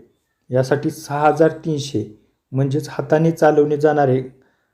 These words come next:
गवत आणि पेंडा अवशेष व्यवस्थापन करणारे कटर, या ठिकाणी कटर स-, नॅप-, जे काही कटर आहे हाताने चालवणारे चाफ कटर,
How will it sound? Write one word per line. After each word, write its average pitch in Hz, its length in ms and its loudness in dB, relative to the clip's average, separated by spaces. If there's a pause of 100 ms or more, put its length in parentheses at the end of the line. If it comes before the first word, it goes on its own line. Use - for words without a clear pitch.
(640)
गवत 151 320 6
आणि 147 200 -4
पेंडा 143 380 0
अवशेष 139 360 -2
व्यवस्थापन 143 600 -2
करणारे 135 380 -2
कटर, 135 460 2
या 127 160 2
ठिकाणी 135 360 -2 (100)
कटर 147 280 0
स-, 123 100 -10 (380)
नॅप-, 135 420 -4 (100)
जे 131 100 0
काही 147 220 2 (600)
कटर 151 300 2
आहे 151 180 2
हाताने 139 360 -2
चालवणारे 135 540 2
चाफ 147 440 -2
कटर, 127 280 0